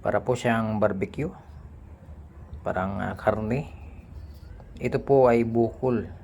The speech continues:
Ito yung ugat, tapos may bukol. Ito po ay, ah, may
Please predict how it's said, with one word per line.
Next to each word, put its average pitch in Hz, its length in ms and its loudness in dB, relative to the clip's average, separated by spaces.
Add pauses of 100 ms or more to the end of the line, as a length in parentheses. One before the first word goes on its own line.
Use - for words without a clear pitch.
(800)
Ito 117 160 -2
yung 117 240 6
ugat, 123 360 6 (480)
tapos 117 480 2
may 107 120 0
bukol. 110 520 -2 (1400)
Ito 120 200 0
po 131 200 10
ay, 131 120 8 (1900)
ah, 104 800 4
may 127 480 4